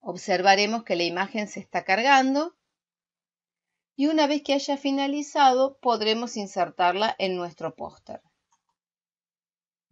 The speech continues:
Como todas las imágenes se observan en el centro de la hoja,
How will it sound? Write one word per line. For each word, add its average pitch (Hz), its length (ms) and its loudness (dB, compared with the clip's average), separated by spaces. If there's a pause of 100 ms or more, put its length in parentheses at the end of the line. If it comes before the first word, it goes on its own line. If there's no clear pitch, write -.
(1400)
Como 190 360 -2
todas 190 320 2
las 190 240 -2
imágenes 311 880 -2
se 170 320 -2
observan 190 800 2
en 175 180 -6
el 165 160 -6
centro 190 720 0
de 175 260 -4
la 185 220 4
hoja, 294 460 -4